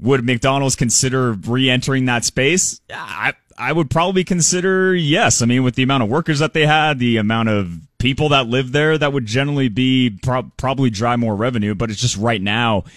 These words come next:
it just doesn't make sense. And, uh, you know, McDonald's, they're,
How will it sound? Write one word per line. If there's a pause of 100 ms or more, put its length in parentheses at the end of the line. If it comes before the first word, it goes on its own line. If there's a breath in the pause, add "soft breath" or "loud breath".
(180 loud breath)
it
just
doesn't
make
sense.
And,
uh,
you
know,
McDonald's,
they're,